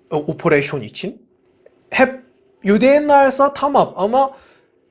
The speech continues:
genellikle çok fazla borcu çekiyorlar. Yani başarılı oluyorsa da rağmen beş yıl ya da yedi yıl kadar devam ettikçe o borcunu kapatıyorlar. Ondan sonra harekete geçtiğinde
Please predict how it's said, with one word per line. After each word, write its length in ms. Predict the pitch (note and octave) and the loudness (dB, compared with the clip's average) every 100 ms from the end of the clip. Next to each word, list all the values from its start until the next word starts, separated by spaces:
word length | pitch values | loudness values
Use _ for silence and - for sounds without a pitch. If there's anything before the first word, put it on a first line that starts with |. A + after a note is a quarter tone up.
| _ | _
genellikle 640 | - G3 B3+ D4+ F4 C4+ B3 | -4 0 2 2 -2 -4 -4
çok 220 | C#4 C4+ | -6 -2
fazla 380 | B3 A3 A#3+ A#3+ | 0 2 0 2
borcu 240 | G3 G3+ | 0 0
çekiyorlar. 680 | - C#4+ - C#4+ C#4+ D4 D4 _ _ _ _ _ _ - | -6 -6 -4 0 2 2 0 _ _ _ _ _ _ -4
Yani 280 | G#3+ A3+ A3+ A3 | -2 0 0 -2
başarılı 640 | A3 C#4 C#4 C#4 D4 - - | 0 0 -2 -2 -4 -6 -6
oluyorsa 640 | A#3 B3+ D4 D#4 D#4 B3+ | -2 0 0 -2 -2 2
da 160 | G#3+ | 4
rağmen 520 | G3+ G#3+ A#3 B3 B3 - - | 6 4 2 -4 -6 -14 -4
beş 300 | F#3 F#3+ - | -4 -2 -6
yıl 340 | A3+ A#3 A3+ F#3 | -4 -2 0 0
ya 160 | F3+ | 0
da 280 | F#3+ F#3+ F#3 - | 2 0 -2 -4
yedi 260 | E3 E3 | -4 -2
yıl 240 | G3 A3+ A3+ | -2 -2 0
kadar 460 | G#3 E3+ F#3 - - _ _ _ _ | 0 2 2 0 -12 _ _ _ _
devam 280 | F3+ F3+ A3 | 0 2 2
ettikçe 440 | A3+ A3+ B3+ - B3+ | -2 -6 -12 -8 -4
o 220 | G#3+ E3+ | -4 -2
borcunu 400 | G#3+ A3 C#4 C#4 | -4 -4 -8 -2
kapatıyorlar. 680 | G#3+ F3 D#3+ D3+ B2 A#2+ A#2+ _ | -2 -2 -8 -8 -8 -10 -14 _
Ondan 500 | F#3+ A#3+ C#4 D4 C#4+ | -6 -6 -4 -4 -4
sonra 720 | C4+ - B3+ B3+ C4 B3+ B3 | -8 -6 -4 0 2 0 -2
harekete 440 | - A3+ A#3+ A#3 A#3 | -2 -2 0 -4 -4
geçtiğinde 760 | A#3+ A#3+ C#4 C#4 C4+ C#4+ C#4+ | -6 -10 -12 -10 -6 -6 -8